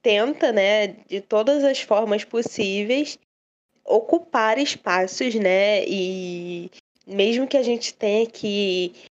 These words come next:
enfim, tomar os microfones de quem tá tendo voz, essa expressão que eu costumo usar, mas só que assim, né,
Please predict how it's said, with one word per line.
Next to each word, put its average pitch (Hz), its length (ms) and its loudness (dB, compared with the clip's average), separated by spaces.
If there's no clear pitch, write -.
enfim, 254 380 -4
tomar 208 400 2
os 214 80 -2
microfones 202 680 -2
de 175 160 -10
quem 196 680 -2
tá 185 160 -4
tendo 180 460 -4
voz, 196 880 0
essa 208 340 2
expressão 196 600 0
que 196 140 0
eu 196 80 4
costumo 190 500 -2
usar, 190 540 0
mas 226 260 2
só 294 220 2
que 302 220 0
assim, 330 380 -2
né, 180 440 0